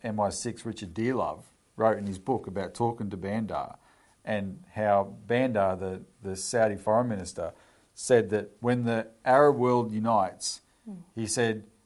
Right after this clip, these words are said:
Speaker 1: "It'll be God help the Shia,
Speaker 2: Mm.
Speaker 1: because we're gonna wipe 'em out." I mean, this was, this was said, you know, a couple of decades ago, right? But this is, this is illustrative of the absolute hatred between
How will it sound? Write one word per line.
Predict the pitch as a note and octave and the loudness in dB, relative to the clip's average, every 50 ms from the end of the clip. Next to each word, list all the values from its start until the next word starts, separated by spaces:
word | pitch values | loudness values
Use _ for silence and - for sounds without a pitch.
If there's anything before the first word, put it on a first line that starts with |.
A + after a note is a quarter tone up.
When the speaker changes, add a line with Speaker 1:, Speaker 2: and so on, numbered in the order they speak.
| _ _ _ - | _ _ _ -6
Speaker 1:
"It'll | B2 B2+ A#2+ | -2 -2 -2
be | G#2+ A2+ G#2 | -2 -2 -4
God | F#2+ F#2 B2 B2 C3 C#3 C3+ A#2 | -2 2 4 6 8 8 6 6
help | A#2+ B2+ B2+ B2+ - - | 2 2 2 2 0 -8
the | G#2 | -8
Shia, | - - - C#3+ B2+ G#2 - - - - _ _ _ _ - | -6 -4 -2 -2 0 -2 -2 -4 -8 -16 _ _ _ _ -12
Speaker 2:
Mm. | G3+ F3 | -10 -8
Speaker 1:
because | A2 G2+ - A#2 F2+ G#2 | -8 -4 -4 -4 0 2
we're | B2+ C3+ | 2 4
gonna | D3 C#3 B2+ | 4 4 4
wipe | A#2 B2 C3 C3 B2+ - | 8 8 8 8 8 6
'em | G#2+ A#2 | 0 0
out." | C3 B2+ F#2 - - - _ _ _ _ _ _ _ _ - | 0 2 0 0 -4 -10 _ _ _ _ _ _ _ _ -8
I | A2 A2+ | -4 -2
mean, | B2 C#3 | -2 0
this | C3 C3+ | 0 -2
was, | B2+ A2 - - | -2 -2 -2 -2
this | C3 A#2 G2 | -2 -4 -2
was | G#2+ G2 | -2 -2
said, | - B2+ A2+ G2 E2 F2 - - _ - | 0 0 0 0 -2 -6 -16 -20 _ -10
you | C#3 | -6
know, | A2 G2+ F#2 F#2+ | -6 -4 -4 -6
a | F#2+ | -6
couple | - - B2+ - G2+ | -4 -4 -4 -4 -4
of | G2 F#2+ | -4 -4
decades | A#2 A#2 - A2+ G2+ F#2 E2+ F2+ | -4 -2 -2 -2 -4 -4 -6 -8
ago, | - F#2 D#2+ | -10 -10 -10
right? | D#2+ D#2+ E2+ F#2+ A2 - - - - _ _ _ - | -8 -8 -6 -4 -4 -6 -6 -10 -20 _ _ _ -8
But | A#2+ C3+ | -4 -4
this | D3 D3 | -2 0
is, | E3 D3 B2 A2+ A#2+ | 0 -2 -2 -4 -4
this | D3 D3+ - - | -4 -4 -4 -4
is | C#3 B2+ C#3+ | -6 -8 -10
illustrative | - - D#3 D3+ D3+ D3+ D3 - - D3+ B2+ B2 A#2 A2+ | -8 -6 -2 0 2 2 2 0 -2 -4 -2 0 0 0
of | A#2 G#2+ G#2 | -2 -2 -4
the | G#2+ A2+ A2 - - - - | -6 -6 -8 -10 -14 -6 0
absolute | C3+ D3+ D3 - - - C#3+ B2+ G#2+ | 2 2 2 0 -2 -2 -2 -2 -2
hatred | G#2+ - - - F3 A3 - - - F2 - - _ _ _ _ _ _ _ _ _ _ | -4 -2 0 0 0 0 -2 -6 -10 -10 -12 -12 _ _ _ _ _ _ _ _ _ _
between | - A2 - - C3 B2+ B2 A#2+ A#2 A2 - | -12 -8 -2 0 2 2 2 2 0 -4 -6